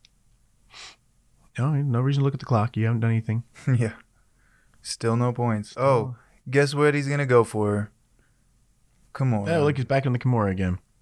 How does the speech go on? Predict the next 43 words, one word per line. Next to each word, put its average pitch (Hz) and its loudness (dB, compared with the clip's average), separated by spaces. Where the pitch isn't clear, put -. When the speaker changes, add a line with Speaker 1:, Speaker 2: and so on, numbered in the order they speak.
Speaker 1:
He's 107 -2
got 117 2
a - 0
better 101 0
grip 113 -2
this - -2
time, 87 0
though. 92 0
Speaker 2:
No, 104 0
he's 104 0
still 104 0
out 98 0
of 98 -2
it. 98 -6
Speaker 1:
Look 131 -10
at - -8
that. - -18
Come 120 -4
on, 139 0
man, 135 2
do 139 2
something. 143 -2
Speaker 2:
Oh, 117 -4
he 131 0
might 127 -2
have 127 -4
it. - -14
Oh, 117 -8
Speaker 1:
Nope, 113 0
he 110 -4
Speaker 2:
out. 104 -2
Speaker 1:
slipped 117 -4
right 117 2
out. 110 0
Speaker 2:
Yeah. 104 -4
Speaker 1:
Mateus 113 -2
has 110 -10
been 107 -4
doing 104 0
a 98 -2
great 110 0
job 107 0
at, 90 -8